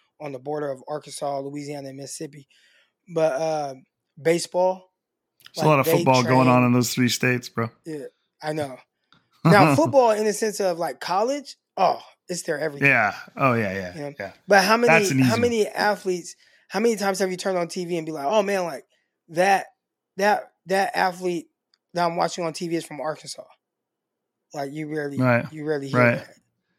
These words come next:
Speaker 1: So, um, they're a little behind in the sense of training.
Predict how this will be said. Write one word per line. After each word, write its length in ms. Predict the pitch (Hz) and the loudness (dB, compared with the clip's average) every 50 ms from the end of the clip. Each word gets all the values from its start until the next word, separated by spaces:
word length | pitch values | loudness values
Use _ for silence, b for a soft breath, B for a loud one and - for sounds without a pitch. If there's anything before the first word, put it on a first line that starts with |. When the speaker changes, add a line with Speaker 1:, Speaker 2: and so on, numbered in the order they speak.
| _ _ _ _ _ _ _ _ _ _ _ _ _ _ - | _ _ _ _ _ _ _ _ _ _ _ _ _ _ -16
Speaker 1:
So, 380 | - - 170 151 143 135 131 - _ | -12 -8 -6 -6 -6 -6 -8 -12 _
um, 380 | - 151 147 147 143 135 127 - _ - | -10 -8 -8 -8 -10 -12 -16 -18 _ -2
they're 160 | 165 202 208 | 0 2 4
a 20 | |
little 140 | 202 208 202 | 4 2 2
behind 480 | 185 185 165 175 175 175 175 175 180 170 | 2 2 0 0 0 0 0 0 0 -2
in 60 | 165 | -6
the 80 | 156 | -8
sense 240 | - - 165 151 - | -8 -10 -12 -12 -12
of 80 | 156 - | -16 -12
training. 400 | - 175 170 180 185 190 190 | -8 -6 -4 -4 -4 -6 -8